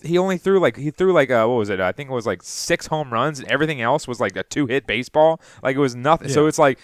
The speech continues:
Speaker 1: you look at it, and these younger guys are still learning the, learning the major league game. You can't just jump from team to team when you're that young and say, like, "Oh, all right,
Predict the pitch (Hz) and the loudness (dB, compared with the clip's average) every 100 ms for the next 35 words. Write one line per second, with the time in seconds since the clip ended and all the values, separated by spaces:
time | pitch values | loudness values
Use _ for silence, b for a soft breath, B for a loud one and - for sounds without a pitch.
0 | b - 139 185 233 131 110 110 - b | b -6 0 0 2 2 4 2 -2 b
1 | b 135 131 123 117 - 139 160 123 170 | b -4 -2 -2 -4 -6 -4 -4 0 2
2 | 202 160 147 135 135 - 120 - - 147 | 2 2 2 4 2 0 -4 -6 0 4
3 | 143 147 127 135 131 117 - 120 135 123 | 4 4 0 -2 -4 -6 -6 -4 -2 -4
4 | 107 117 107 110 95 120 147 110 107 143 | -4 -4 -4 -6 -6 -6 -6 -8 -10 -8
5 | 156 139 104 b b 95 92 127 143 - | -6 -8 -12 b b -14 -2 0 0 -8
6 | 127 120 151 135 113 151 147 127 113 101 | -14 -10 -10 -10 -10 -10 -8 -8 -6 -2
7 | 107 113 104 120 117 98 113 120 226 160 | 0 -2 0 -4 -4 -4 -2 -2 0 4
8 | 120 151 | 6 4